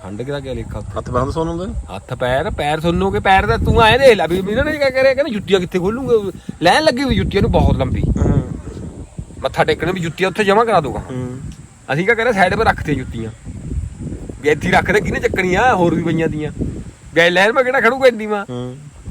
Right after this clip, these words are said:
Speaker 1: ਤੂੰ ਆਏ ਲੈ ਲਾ, ਉੱਥੇ ਤਾਂ ਐਂ ਸਰੋਵਰ ਸਾਈਂ ਜਾ ਹੋਇਆ, ਜਿੰਨੀ ਕੁ ਦੂਰ ਤੇ ਮੰਨ ਕੇ ਚੱਲ। ਆਹੋ ਰੱਖ ਲਾ ਤ-, ਤੇਰਾ ਪਹੀ ਆਹ।
Speaker 2: ਹੂੰ।
Speaker 1: ਇੰਨੀ ਦੂਰ ਤੁਰ ਕੇ ਜਾ ਨਹੀਂ ਹੋਇਆ, ਪੈਰਾਂ ਨੂੰ ਪਤਾ ਹੀ ਨਹੀਂ ਰਿਹਾ ਵੀ ਕਿੱਥੇ ਗਏ,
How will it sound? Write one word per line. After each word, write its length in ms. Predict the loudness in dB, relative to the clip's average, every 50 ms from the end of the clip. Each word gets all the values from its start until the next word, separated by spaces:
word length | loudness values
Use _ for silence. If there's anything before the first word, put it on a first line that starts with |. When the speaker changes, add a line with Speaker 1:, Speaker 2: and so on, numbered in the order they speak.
| -6 -6 -6 -6 -6 -6 -4 -4 -6 -6 -8 -12 -12 -16 -18 -18 -18 -10 -4
Speaker 1:
ਤੂੰ 140 | 2 4
ਆਏ 180 | 6 6 6 6
ਲੈ 100 | 4 4
ਲਾ, 60 | 2
ਉੱਥੇ 180 | 2 0 0 0
ਤਾਂ 100 | 2 2
ਐਂ 100 | 2 2
ਸਰੋਵਰ 320 | 2 2 2 2 2 0
ਸਾਈਂ 160 | 0 0 -2
ਜਾ 240 | -2 -2 -2 -2 -2
ਹੋਇਆ, 160 | -2 -2 -4
ਜਿੰਨੀ 240 | -6 -8 -10 -10 -10
ਕੁ 60 | -10
ਦੂਰ 380 | -12 -12 -12 -12 -12 -12 -12 -8 -6
ਤੇ 80 | -4 -4
ਮੰਨ 280 | -2 -4 -4 -6 -4
ਕੇ 120 | -6 -4 -4
ਚੱਲ। 280 | -2 -2 -2 0 0 0 -2 -2 -2 -2 -2 -2 -4 -4 -4 -6 -8 -8 -10 -10 -12 -14 -18 _ _ _ -18 -16 -14 -14 -14 -16 -18 -20 -20 -20 -20 -20 -20 -20 -20 -20 -20 -20 -20 -20 -20 -14 -4 2
ਆਹੋ 200 | 4 6 6 6
ਰੱਖ 220 | 4 2 0 -2
ਲਾ 180 | -2 -2 -2 -2
ਤ-, 180 | -4 -8 -10 -10 -10 -10 -6
ਤੇਰਾ 160 | -4 -4 -4
ਪਹੀ 280 | -4 -4 -4 -4 -4
ਆਹ। 220 | -4 -6 -6 -8 -8 -8 -10 -10 -12 -12 -12
Speaker 2:
ਹੂੰ। 280 | -10 -10 -10 -10 -12 -12 -14 -14 -12 -10 -10 -10 -12 -16 -18 -18 -16 -8 -6
Speaker 1:
ਇੰਨੀ 180 | -4 -2 -2 -2
ਦੂਰ 220 | -2 -4 -4 -4
ਤੁਰ 140 | -4 -4 -6
ਕੇ 180 | 0 2 2 4
ਜਾ 200 | 4 4 2 2
ਨਹੀਂ 100 | 2 2
ਹੋਇਆ, 100 | 0 0
ਪੈਰਾਂ 260 | 2 2 2 2 2
ਨੂੰ 100 | 0 0
ਪਤਾ 160 | 0 2 2
ਹੀ 60 | 2
ਨਹੀਂ 100 | 2 2
ਰਿਹਾ 120 | 2 2 2
ਵੀ 80 | 2
ਕਿੱਥੇ 280 | 0 -4 -4 -4 -4 0
ਗਏ, 260 | 2 2 2 2 0